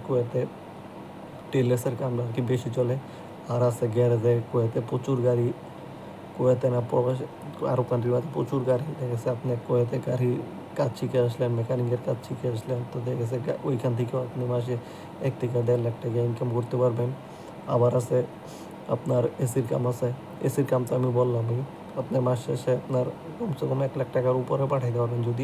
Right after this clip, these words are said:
এসির কাম শিখে আসেন। দেখা গেছে আপনি ছয় মাসে টাকা দিয়া পুরো এক বছরে, দেখা গেছে ছয় মাস কাম করলেন আর ছয় মাস বইয়া খাইলেও আপনার কোনো আইব না, আপনার কোনো আইব যাইব না, কারণ ছয় মাসের টাকা দিয়া আপনি দুই বছর, এক বছরের টাকা উপার্জন করে লইতে পারবেন।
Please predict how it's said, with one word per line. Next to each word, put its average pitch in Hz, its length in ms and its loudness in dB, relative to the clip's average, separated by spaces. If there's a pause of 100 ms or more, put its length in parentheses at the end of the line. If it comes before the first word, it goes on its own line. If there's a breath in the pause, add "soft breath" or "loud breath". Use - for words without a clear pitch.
এসির 127 240 -2
কাম 123 200 0
শিখে 127 220 0
আসেন। 127 180 -4 (400 loud breath)
দেখা 131 140 6
গেছে 120 180 0
আপনি 127 140 2 (120)
ছয় 127 220 6
মাসে 135 180 2 (120)
টাকা 127 140 2 (100)
দিয়া 151 140 2 (120)
পুরো 143 160 2 (100)
এক 135 120 -2
বছরে, 131 300 0 (720 loud breath)
দেখা 127 120 2
গেছে 120 200 -2
ছয় 131 180 6
মাস 127 180 0
কাম 147 120 0 (100)
করলেন 151 320 2
আর 131 120 -2
ছয় 131 180 2
মাস 117 180 0
বইয়া 127 220 4
খাইলেও 123 300 2
আপনার 120 260 -2
কোনো 123 160 2 (360)
আইব 117 140 2 (120)
না, 104 60 -2 (600)
আপনার 135 240 -2
কোনো 123 160 2
আইব 117 180 2
যাইব 110 220 0
না, 107 120 -2
কারণ 123 220 -2
ছয় 123 160 4
মাসের 127 280 0
টাকা 123 220 2
দিয়া 123 160 2 (500 loud breath)
আপনি 120 140 0 (100)
দুই 123 180 6
বছর, 120 180 2 (100)
এক 123 140 0
বছরের 117 340 2
টাকা 113 180 -2 (480)
উপার্জন 127 360 6
করে 120 200 4
লইতে 113 240 2
পারবেন। 110 240 2